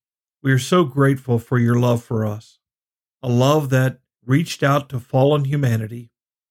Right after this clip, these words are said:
sinners, and offered them good news that although they are condemned in their sin, they can be pardoned, forgiven through faith in Jesus Christ and what he did on the cross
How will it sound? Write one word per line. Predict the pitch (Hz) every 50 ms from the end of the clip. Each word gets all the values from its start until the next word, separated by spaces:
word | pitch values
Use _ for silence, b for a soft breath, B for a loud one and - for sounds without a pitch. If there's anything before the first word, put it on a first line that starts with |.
| _ _ _ _
sinners, | _ _ - - 165 147 131 113 113 120 127 - - _ _ _ _ _ _ _ _ _ _ _ _ _ _ _
and | - 139 127 - -
offered | 120 135 - 165 165 - 185 170 143
them | 165 160 143 135 120
good | 113 131 156 160 143
news | 139 135 127 110 107 110 117 - _ _ _ _ _ _ _ _
that | 127 123 127
although | 135 151 170 175 156 180 185 185
they | 170 160 175 175
are | 175 165 151
condemned | - - 151 135 131 135 135 151 165 160
in | 170 165 160
their | 170 170
sin, | 156 - - 135 113 110 110 110 113 110 _ _ _ _ _ _ _ _ _ _ _ _ _
they | - 135 139
can | 135 - 160 156
be | 165 165
pardoned, | - - - - 170 165 151 123 113 98 92 - _ _ _ _ _ _ _ _ _ _ _
forgiven | _ 139 135 117 143 156 156 135 117 98 92 90 _ _ _ _ _ _ _
through | 135 131 113
faith | - - 135 139 160 170 - -
in | 165 151
Jesus | 131 135 151 170 165 190 190 -
Christ | - - - 131 113 110 107 113 117 - _ _ _ _ _ _ _ _ _ _ _ _ _ _ _
and | 139 123 117
what | 117 139 170 165
he | 151 175 196
did | 165 180 190 185
on | 185 185 185
the | 180 175
cross | - - - 190 170 147 117 104 104 - - _